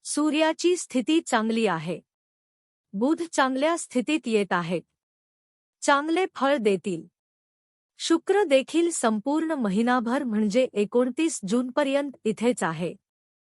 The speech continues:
म्हणजे धनसंपत्तीच्या बाबतीत, व्यवसायाच्या बाबतीत,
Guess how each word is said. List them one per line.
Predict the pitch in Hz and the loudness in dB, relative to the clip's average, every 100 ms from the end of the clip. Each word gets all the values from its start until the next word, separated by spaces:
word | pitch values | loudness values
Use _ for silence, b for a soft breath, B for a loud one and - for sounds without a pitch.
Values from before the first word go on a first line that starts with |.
| _ _ _ - | _ _ _ 0
म्हणजे | 226 269 269 359 | 2 2 2 2
धनसंपत्तीच्या | 285 220 247 240 311 302 294 - 320 285 302 | 2 0 0 0 -2 0 -4 0 0 2 0
बाबतीत, | 208 180 - 262 214 - _ _ _ | 2 0 0 -4 -4 -6 _ _ _
व्यवसायाच्या | 208 240 254 254 269 269 311 294 | 2 2 2 2 2 2 0 -2
बाबतीत, | 240 185 185 - 262 | 0 0 0 0 -4